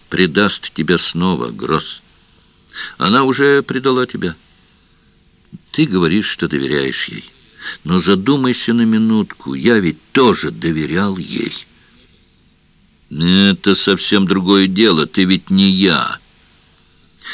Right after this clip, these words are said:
Марго уже говорила по телефону, прося дежурного полицейского направить наряд в Кокоду,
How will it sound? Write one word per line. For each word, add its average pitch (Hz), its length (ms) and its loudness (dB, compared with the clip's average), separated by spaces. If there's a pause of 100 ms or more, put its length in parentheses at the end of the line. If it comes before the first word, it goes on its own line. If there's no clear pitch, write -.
(220)
Марго 98 340 2
уже 127 300 2
говорила 104 400 0
по 92 120 -10
телефону, 95 520 -2
прося - 520 0
дежурного 85 600 -2
полицейского 101 680 -4
направить 90 680 0
наряд 76 420 0
в - 120 -12
Кокоду, 92 600 -4